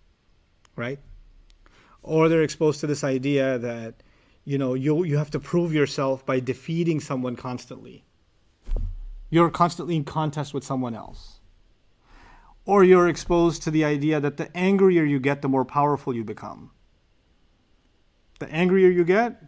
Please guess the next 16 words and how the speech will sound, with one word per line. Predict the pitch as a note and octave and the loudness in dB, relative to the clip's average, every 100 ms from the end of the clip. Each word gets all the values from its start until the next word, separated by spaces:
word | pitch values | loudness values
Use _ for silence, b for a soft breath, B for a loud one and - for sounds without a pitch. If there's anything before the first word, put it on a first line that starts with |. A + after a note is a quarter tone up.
| - | -8
your | C#3+ | -4
superpowers | C3 G3+ F3+ D3 D3+ C#3+ C#3 B2+ | -2 -4 -4 -2 2 2 2 -2
enhance, | B2 A#2 G#2 - - - | -6 -8 -12 -20 -16 -6
like | F#3 | -2
the | F#3+ | -2
Hulk | C#3+ D3+ B2+ - | -2 -2 -6 -8
or | G#2 | -14
something, | A#2+ G2+ - | -14 -18 -20
right? | A2+ D#3+ F3+ _ - | -8 -8 -8 _ -6
You | D#3 | -6
know, | C#3+ b b b - | -6 b b b -6
so | E3+ E3+ | -6 0
anger | A3 B3 F3+ | 4 6 4
is | E3 D3 | 2 0
a | |
glorified, | C#3+ D#3+ F3+ D3+ D3+ C3+ B2+ | 2 6 6 6 2 2 0